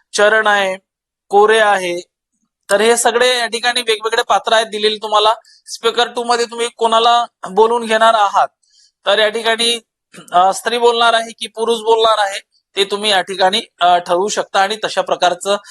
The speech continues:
संभाष-, संभाषण पर व्हिडिओ, ऑडिओ जो आहे तो या ठिकाणी तयार करता. आता हे या ठिकाणी आपण, अ, क्लिक केलं, तर क्लिक केल्याच्या नंतर याला रन करायचं.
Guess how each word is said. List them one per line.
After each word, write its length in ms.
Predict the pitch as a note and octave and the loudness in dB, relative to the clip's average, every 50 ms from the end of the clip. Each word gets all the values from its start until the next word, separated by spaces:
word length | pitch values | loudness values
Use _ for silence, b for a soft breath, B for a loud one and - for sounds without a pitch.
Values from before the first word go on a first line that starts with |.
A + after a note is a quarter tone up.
| B B B | B B B
संभाष-, 540 | - - F#3 F#3 G3 G3 A3 A3+ A3 - F3+ | -6 -4 -4 -4 0 0 0 0 0 -2 -6
संभाषण 580 | - - F#3+ F#3 F#3+ G#3 G#3+ G#3+ B3 A#3+ B3 | -6 -6 -6 -2 0 0 0 0 -2 -6 -4
पर 180 | A#3+ B3+ B3+ A#3+ | -2 -2 -2 -2
व्हिडिओ, 340 | A#3 A3 G3+ G#3+ G#3+ G#3+ G#3 | -2 -2 2 4 2 4 2
ऑडिओ 420 | G3 F3+ F3+ F#3 F#3 G#3 G#3+ A3 | 2 2 2 2 2 2 2 2
जो 120 | G#3 G3+ G3+ | 4 4 2
आहे 260 | F3 E3+ - E3+ D#3 | 2 2 0 -6 -14
तो 380 | - _ - - _ _ F3+ | -16 _ -20 -20 _ _ 2
या 100 | F3 F3 | 4 4
ठिकाणी 320 | F3 F3 E3+ F3 F3 A3 D4+ - _ | 4 2 2 0 0 0 -2 -4 _
तयार 200 | - E3+ D3+ D3 | 0 0 0 -2
करता. 220 | B2+ C3+ A#2 C3+ D3 | -4 -10 -6 -4 -2
आता 140 | D3+ - | -2 -2
हे 260 | F#3+ F#3+ A#3 B3 C4 B3+ | -2 0 2 2 4 2
या 100 | B3 A#3+ | 2 0
ठिकाणी 300 | C4 B3+ B3 B3 B3+ B3+ | -2 -2 -2 0 0 0
आपण, 400 | A#3+ A3 - - B3 B3+ C4 C4+ B B B B B B _ | 0 0 0 -2 -2 -2 -2 -8 B B B B B B _
अ, 180 | F#3 G3 G#3 | 2 2 2
क्लिक 360 | G3+ G#3 - A#3 A#3+ A#3 - _ | 2 0 -2 -4 -4 -4 -4 _
केलं, 300 | - C4+ C4 A3 D#3+ C3+ - - _ _ - | -2 -2 0 0 -2 -4 -6 -10 _ _ -12
तर 60 | G3 | -12
क्लिक 300 | - - A3 A3+ A3+ - - | -10 -6 -6 -6 -6 -4 -2
केल्याच्या 300 | A3+ A3+ A3+ A3+ B3 A#3 | -2 -2 0 -2 -2 -4
नंतर 220 | A3+ A3+ A3+ A3+ | -2 -2 0 0
याला 200 | A3 G#3 G#3+ G#3+ | 0 2 2 0
रन 300 | G#3+ A3 A3 A3+ G#3+ G3 | 0 2 0 0 0 -2
करायचं. 400 | - D#3 C3 B2 A#2+ - - - | -4 -4 -4 -4 -6 -10 -14 -20